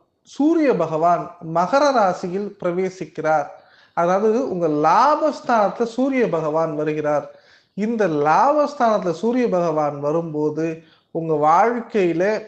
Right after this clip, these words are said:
பெரிய உத்வேகம் அப்படிங்கிறது கண்டிப்பா கிடைக்கும் அப்படின்னு சொல்லலாம். நிறைய மீனராசிக்காரங்க என்கிட்ட கேட்டிருந்த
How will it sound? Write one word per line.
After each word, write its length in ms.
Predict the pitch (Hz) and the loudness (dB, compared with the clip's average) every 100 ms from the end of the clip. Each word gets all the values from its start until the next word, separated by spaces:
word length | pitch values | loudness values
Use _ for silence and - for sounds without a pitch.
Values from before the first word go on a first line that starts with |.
| - | -8
பெரிய 460 | - 202 247 262 277 | -4 -2 0 0 0
உத்வேகம் 760 | 190 170 - 220 202 185 156 - | -2 -6 0 0 2 -2 -8 -8
அப்படிங்கிறது 600 | 156 - 165 165 175 208 | -10 -8 -8 -8 -8 -8
கண்டிப்பா 640 | - 165 202 208 220 214 208 | -6 -6 -6 -6 -8 -4 -4
கிடைக்கும் 680 | 196 160 160 - 165 160 - | -4 -6 -8 -8 -10 -10 -12
அப்படின்னு 280 | 156 160 | -10 -8
சொல்லலாம். 380 | 170 165 139 - _ _ _ _ _ _ _ | -8 -8 -10 -12 _ _ _ _ _ _ _
நிறைய 420 | 170 180 247 254 | -2 0 2 2
மீனராசிக்காரங்க 840 | 208 233 247 202 180 175 170 160 180 | 0 0 2 0 0 -4 -2 -2 -2
என்கிட்ட 320 | 175 160 160 - | -4 -6 -12 -2
கேட்டிருந்த 480 | 196 202 185 165 | -2 0 -6 -6